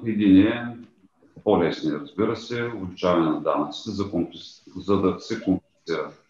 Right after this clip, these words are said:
този, е, намален приход. Вторият е по-трудният вариант, който ние решихме да стартираме,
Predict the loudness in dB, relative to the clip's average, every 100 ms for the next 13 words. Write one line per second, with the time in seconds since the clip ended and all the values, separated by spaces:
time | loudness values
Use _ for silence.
0 | -6 -6 -6 -8 -6 -6 -8 -12 _ _
1 | -12 -8 -8 -10 -8 -4 -2 -2 -4 -8
2 | -10 _ _ _ _ _ _ _ 2 6
3 | 6 6 2 -2 -2 -4 -4 -6 -2 0
4 | 0 -2 -2 -2 -2 -4 -4 -4 -10 -12
5 | -10 -10 -12 -14 -12 -2 2 4 2 0